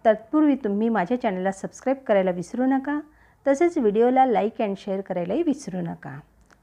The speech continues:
चला मग शब्द पाहूया. प्रचंड, इवली, मोठे, लहान, चोर, शिपाई, राठ, नाजूक, जून, कोमल. आता येथे जून म्हणजे जून महिना नाही,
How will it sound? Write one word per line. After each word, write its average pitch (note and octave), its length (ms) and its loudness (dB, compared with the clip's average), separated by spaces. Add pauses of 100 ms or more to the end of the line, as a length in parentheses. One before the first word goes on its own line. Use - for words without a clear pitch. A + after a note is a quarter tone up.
(140)
चला G3+ 160 6
मग A#3 200 2
शब्द A3 300 -2
पाहूया. C4+ 400 2 (560)
प्रचंड, A#3+ 500 4 (440)
इवली, F#3 440 -4 (540)
मोठे, B3 680 2 (220)
लहान, F3+ 560 -2 (1400)
चोर, B3 320 6 (380)
शिपाई, F#3+ 380 -2 (500)
राठ, A3 480 4 (380)
नाजूक, F3 680 -4 (760)
जून, C#4 400 4 (300)
कोमल. F#3 380 0 (300)
आता B3+ 180 2
येथे D4+ 440 4
जून C#4+ 260 4
म्हणजे D4 260 4
जून C4+ 300 2
महिना F#3 340 0
नाही, E3 200 -6